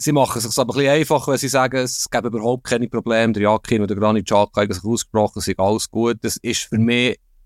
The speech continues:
das sind Fake News, äh, sage ich ganz klar. Ähm, vielleicht machen wir Medien uns manchmal auch zu einfach. Das, äh, wir sitzen da auch in diesem Boot. Ähm, aber es kann nicht sein, dass alle grösseren Schweizer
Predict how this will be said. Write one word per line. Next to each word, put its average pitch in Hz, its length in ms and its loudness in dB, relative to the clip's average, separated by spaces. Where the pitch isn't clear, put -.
das - 140 -8
sind 107 120 -4
Fake 117 320 2
News, 151 360 -2
äh, 69 160 -12
sage 113 200 0
ich 120 60 0
ganz 120 260 2
klar. 135 300 2
Ähm, 120 220 -2
vielleicht 135 240 2
machen 123 320 0
wir 131 200 2
Medien 127 500 0
uns 123 180 -6
manchmal 113 420 0
auch 143 80 2
zu - 120 -2
einfach. 156 480 0
Das, - 180 -8
äh, 50 300 -8
wir 101 140 -10
sitzen - 320 -4
da 110 60 2
auch 110 200 2
in 131 80 2
diesem 131 220 2
Boot. 139 360 -2
Ähm, 107 320 -2
aber 113 200 -2
es - 100 -4
kann 127 100 0
nicht 147 160 0
sein, 147 160 0
dass 135 160 0
alle 160 600 2
grösseren 139 640 2
Schweizer 135 460 -4